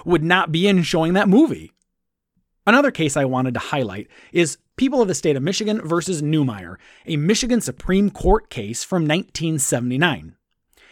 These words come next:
Here's what's going on. In nineteen seventy-five, Mister Neumeier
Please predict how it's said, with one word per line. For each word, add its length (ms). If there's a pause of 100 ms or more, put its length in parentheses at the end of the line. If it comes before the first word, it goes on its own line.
(180)
Here's 180
what's 140
going 180
on. 160 (680)
In 100
nineteen 400
seventy-five, 920
Mister 300
Neumeier 540